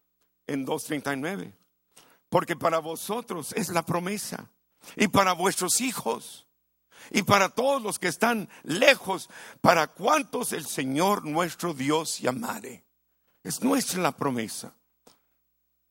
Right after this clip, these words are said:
Dios nos ama tanto que Él quiere vernos a nosotros vencedores,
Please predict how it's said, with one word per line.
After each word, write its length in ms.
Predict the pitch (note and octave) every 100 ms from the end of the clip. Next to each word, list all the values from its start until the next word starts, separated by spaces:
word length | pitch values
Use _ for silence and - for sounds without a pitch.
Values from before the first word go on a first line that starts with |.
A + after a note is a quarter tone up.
| _ _ _ _ _ _ _
Dios 360 | - F#3 F#3 -
nos 240 | D#3+ - - -
ama 280 | E3 E3+ D#3+
tanto 640 | - E3 D#3 D3 C3 - _ _ - _ _ _
que 120 | -
Él 100 | D#3
quiere 420 | - E3 D#3+ D#3 _ _
vernos 540 | B2 D3 E3 C#3+ D3+ D3
a 80 |
nosotros 560 | C#3+ C3 - D#3+ D#3 B2
vencedores, 1120 | C#3 A#2+ - B2+ C3+ C#3+ B2 - - - -